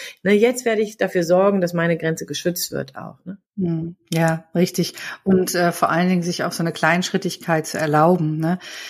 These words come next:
Speaker 2: Also ich persönlich finde ja, habe ich ja eben auch schon mal gesagt, dass das Wort Narzisst sehr, äh, überstrapaziert ist.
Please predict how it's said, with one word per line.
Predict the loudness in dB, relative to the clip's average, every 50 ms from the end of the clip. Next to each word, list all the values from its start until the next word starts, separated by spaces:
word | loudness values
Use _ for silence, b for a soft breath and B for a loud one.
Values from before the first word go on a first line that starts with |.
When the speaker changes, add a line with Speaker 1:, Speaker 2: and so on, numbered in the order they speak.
| B B
Speaker 2:
Also | B -4 0 0 0
ich | 0 0 -2
persönlich | -2 -2 0 2 4 4 4 6 6 4 4 2 0
finde | -2 -2 0 2 2 2
ja, | 4 4 4 2 2
habe | 0 -2
ich | -4 -4
ja | -4 -2
eben | -2 -2 -2 -2 -2
auch | -4 -4 -4
schon | -4 -4 -2
mal | 0 0
gesagt, | 0 0 0 2 2 2 2 2 -2 -6
dass | -10 -8
das | -8 -8 -6 -4
Wort | -4 -4 -2
Narzisst | -2 -2 -2 -4 -4 0 2 2 2 2 -2 -6 -10 -6 -2
sehr, | 0 2 4 4 6 6 4 4 2 -4 -12 -10
äh, | -8 -6 -6 -2 0 2
überstrapaziert | 2 2 2 2 -2 -8 -8 -8 -6 -6 -8 -8 -8 -8 -8 -8 -8 -6
ist. | -4 -4 -4 -6 -8 -14 -16 -20